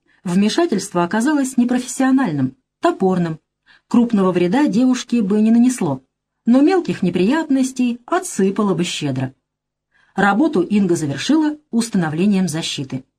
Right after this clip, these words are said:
А после она узнала. Сейчас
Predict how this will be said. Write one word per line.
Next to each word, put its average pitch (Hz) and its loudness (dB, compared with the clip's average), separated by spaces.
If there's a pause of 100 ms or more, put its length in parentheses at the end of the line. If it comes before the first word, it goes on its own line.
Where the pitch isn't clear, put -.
(920)
А 196 0
после 285 0
она 165 -2
узнала. 156 -6 (560)
Сейчас 214 -4